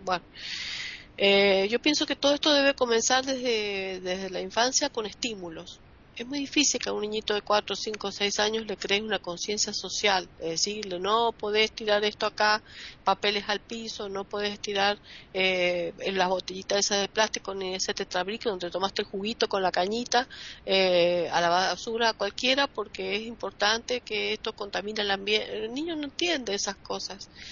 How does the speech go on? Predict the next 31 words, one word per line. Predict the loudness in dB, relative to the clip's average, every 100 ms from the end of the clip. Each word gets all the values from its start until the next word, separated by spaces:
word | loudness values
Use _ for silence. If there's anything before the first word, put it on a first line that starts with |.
| -8 -6 -6 -6
Entonces, | -4 0 2 2 0
muchas | -2 -2 0
veces | 2 2 0 0
yo | -4
creo | 0 0 0
que | -2
una | -2 0
de | 0
las | -2
cosas | -6 -6 -4
muy | -4 0
lindas | 0 2 0 0
es | 0 0 0
tratar | -4 0 0 2
de, | 2 2 0 -12 -20 -16
em, | -6 -2 -2 -4 -10 -10 -10 -4
hacer, | -4 -2 -2 0
eh, | -2 -2 -4 -8 -10
competencias | -6 -2 2 2 2 -6 -8 -14 -16 -20 -20
y | -10
con | -8 -2
premios. | 2 2 0 -10 -14 -20 -20 -20 -20 -20 -20 -12
Entonces, | -6 -6 -6 -10 -6
el | -4 -2
niño | 0 -2
que, | -2
por | -8
ejemplo, | -4 -4 2 2 4
más | 4 2
coleccione | 0 -6 -6 -6 -4 -2
tapitas, | -2 -2 -4 -4 -10 -10